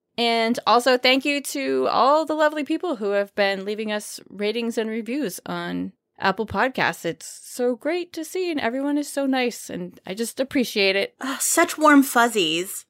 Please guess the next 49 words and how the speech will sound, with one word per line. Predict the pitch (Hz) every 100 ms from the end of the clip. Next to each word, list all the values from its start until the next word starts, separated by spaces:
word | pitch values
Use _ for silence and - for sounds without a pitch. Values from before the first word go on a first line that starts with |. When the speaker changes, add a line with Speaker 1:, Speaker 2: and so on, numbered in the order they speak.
| _ -
Speaker 1:
Yeah, | 392 453 480 453 - _
so, | - - 359 381
so | 359 349 320
much. | 339 269
It's | 226 220
so | - 226
great. | 233 254 - _ - - -
And | 220
if | 254
you | 339
haven't, | 269 262 403 480 - _
please | 339 415 -
feel | 240 240
free | - 277
to | - 185
go | 170 170 170 175 - - -
and | 151 143 - _ -
put | 285 -
your | 226
rating | 196 226 269
in | 277 320 269
and | 180 165 170 -
say | - 226
whatever | 262 294 311
you | 349 349
want. | 370 269
Talk | 202 214
about | 240 247
your | 277
cat, | 339 320 320 -
your | 254
books. | 262 311 - - - 226
Just, | 262 - -
it's | 214 -
a |
huge | 196 - 330 311
help | 269 220 -
to | 180
us | 175 -
to |
get | 185 175 -
those | 175 165 175
stars, | - 180 160 151 -
so | 170 156 156 - - - _
we | 196
really, | 190 220 214
really | 202 196 185
appreciate | 196 180 180 170
it. | 170 - -